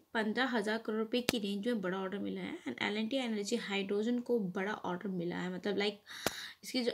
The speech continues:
एनर्जी हाइड्रोजन है उसको। तो इस कंपनी को मिडिल ईस्ट से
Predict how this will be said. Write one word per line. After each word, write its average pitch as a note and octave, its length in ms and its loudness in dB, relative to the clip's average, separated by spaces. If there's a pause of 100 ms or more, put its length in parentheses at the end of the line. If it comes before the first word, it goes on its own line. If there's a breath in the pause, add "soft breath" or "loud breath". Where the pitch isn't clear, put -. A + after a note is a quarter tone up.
एनर्जी A#3 340 2
हाइड्रोजन A#3 520 2
है F4 40 2 (120)
उसको। - 280 -4 (480 loud breath)
तो C#4 60 4
इस E4 120 6
कंपनी C4 460 2
को E4 240 4
मिडिल C4+ 580 8
ईस्ट C4+ 240 4
से - 240 2